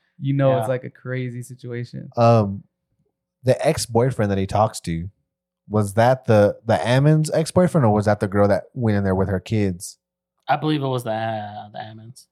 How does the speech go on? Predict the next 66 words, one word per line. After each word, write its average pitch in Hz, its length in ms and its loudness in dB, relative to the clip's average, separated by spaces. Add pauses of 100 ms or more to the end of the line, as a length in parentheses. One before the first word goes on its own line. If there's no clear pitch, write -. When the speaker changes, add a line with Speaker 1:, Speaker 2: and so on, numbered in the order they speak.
Speaker 3:
Yeah, 92 280 -4
and, 95 120 -8
like, 92 160 -6
he 147 160 6
wouldn't 143 180 6
even 101 160 0
fucking 90 200 -2
talk 87 240 -8
to 87 80 -14
him. 95 60 -14 (120)
Speaker 1:
Oh, 131 220 -4
he, 139 100 -4 (100)
no, 143 300 -2
everyone 160 420 0
was 139 140 -2
so 147 160 -4
spooked. 151 560 -6
Speaker 3:
Yeah, 92 140 -2
no, 107 180 2
n-, 113 280 -6
nobody 131 520 4
wanted 110 240 2
to 107 100 0
go 98 220 0
in. - 80 -8
Like, 107 180 -2
just 156 280 2
that 160 120 4
officer 110 380 0
had 95 140 -4
the 90 40 -8
balls 92 320 2
to 85 60 -10
go 92 160 -2
in 95 60 0
there, 92 100 -2
and 104 80 0
then 113 80 2
that 104 160 0
family 107 220 2
that 95 80 0
lived 98 180 -2
there, 95 260 -2
that 98 220 -2 (180)
lady 117 240 2
that 104 140 2
lived 107 160 -2
there 101 80 0
before, 92 520 -4 (400)
Speaker 1:
Mm-hmm. 135 200 -16 (340)
Speaker 3:
she 110 240 -4
went 104 160 0
in 82 140 -4
there. 80 200 -10 (380)
Speaker 2:
Mm-hmm. 131 220 -4 (500)
Speaker 1:
Oh, 156 140 4
and 156 100 4
that 147 140 4
officer, 156 500 0
that 123 200 0
same 156 280 0
officer, 135 440 0
had 135 180 2
another 131 500 0
experience 131 760 -6
where 131 440 -6